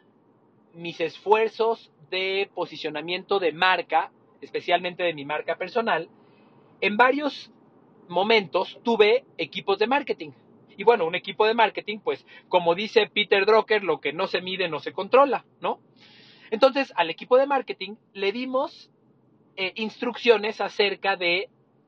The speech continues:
número de publicaciones mensuales que debe de realizar, número de interacciones que debe de tener, eh, y algunos otros indicadores que honestamente ya no recuerdo. Lo que pasaba con esto es que,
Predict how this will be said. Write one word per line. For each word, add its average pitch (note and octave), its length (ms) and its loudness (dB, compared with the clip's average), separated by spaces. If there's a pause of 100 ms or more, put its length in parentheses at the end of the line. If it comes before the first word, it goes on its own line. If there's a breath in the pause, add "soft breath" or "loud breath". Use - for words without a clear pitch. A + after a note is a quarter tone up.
(360)
número B3+ 360 4
de G#3+ 100 6
publicaciones F3 840 -2
mensuales D#3 520 -4
que D3 120 -4
debe C#3 180 -2
de D3+ 100 0
realizar, E3+ 500 0 (640 soft breath)
número A#3 560 4
de G3+ 220 4
interacciones G#3 1000 0
que D#3+ 120 -4
debe D#3+ 220 -2
de F3 120 -6
tener, A3+ 420 -2 (840 soft breath)
eh, F3 320 4
y G#3 100 4
algunos B3 360 2
otros B3+ 220 -4
indicadores F#3+ 500 -2
que - 100 -6
honestamente F3 520 -4
ya D#3 120 0
no D3+ 120 -6
recuerdo. - 420 -8 (920 loud breath)
Lo A3 120 6
que B3 120 4
pasaba D#4+ 400 0
con C#4+ 180 -6
esto A#3+ 240 -2
es A#3 140 -6
que, G#3 340 -6